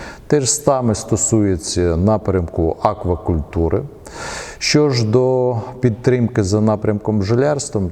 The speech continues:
то визначені окремі територіальні громади, і, зокрема, це Лебединська, Тростянецька, Недригалівська, е, громади, Краснопільська, Миколаївська селищна і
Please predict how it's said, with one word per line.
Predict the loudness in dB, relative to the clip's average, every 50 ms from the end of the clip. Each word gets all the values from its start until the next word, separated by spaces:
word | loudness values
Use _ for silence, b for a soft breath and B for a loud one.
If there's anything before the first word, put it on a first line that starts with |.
| -2
то | 0 2 2 2 2 0 0
визначені | 0 0 2 2 2 2 0 0 0 -2 -2 0 0 2 2 2 2 0 -2
окремі | -2 -2 0 0 0 2 2 0 0
територіальні | -2 -2 -2 0 0 0 0 0 0 0 0 0 -2 -2
громади, | -2 0 0 2 2 2 2 2 0 -2 -4 -6 -8 -10 B B B B B B B B
і, | 2
зокрема, | 2 2 2 2 2 2 2 2 2 0 0
це | -2 -2 0 0 2
Лебединська, | 2 2 2 2 2 0 2 2 0 0 0 -2 -2 -4 -4
Тростянецька, | -2 -2 -2 -4 -2 -2 -2 0 2 2 0 0 -2 -4 -4 -2 0
Недригалівська, | 2 2 2 2 2 2 2 2 2 2 2 2 0 -2 -2 -4 -4 -2 -2
е, | -2 -2 -6 B B B B B B B B B 0
громади, | 2 4 4 4 4 4 4 4 2 2 2 0 0 -2
Краснопільська, | -2 -2 -2 -4 -4 -2 -2 -2 -2 0 0 0 0 0 -2 -4 -2 0 2
Миколаївська | 2 2 2 2 2 2 2 2 0 -2 -2 -4 -6 -6 -6 -4
селищна | -2 0 0 2 2 2 0 0 -2 -2 -2 -2 -2 -4 -6 B B B B B
і | 0 2 2 0